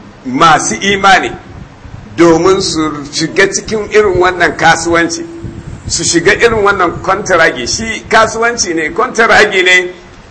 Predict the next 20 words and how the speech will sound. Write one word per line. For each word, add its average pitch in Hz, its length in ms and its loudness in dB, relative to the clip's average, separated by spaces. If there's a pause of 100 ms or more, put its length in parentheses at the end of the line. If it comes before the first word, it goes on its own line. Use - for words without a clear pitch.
wanda 196 200 2
ba 190 180 2
sai 254 180 0
da 233 80 4
dukiya 208 480 2
da 208 100 4
yawa 156 240 4
ba, 101 140 -2
kana 208 320 2
iya 214 200 2
farawa 185 460 6
da 175 140 4
rabin 233 280 4
dabino. 156 360 0 (640)
Idan 185 260 2
ka 208 140 4
ba 214 240 6
da 202 100 6
rabin 202 320 4
dabino 196 380 0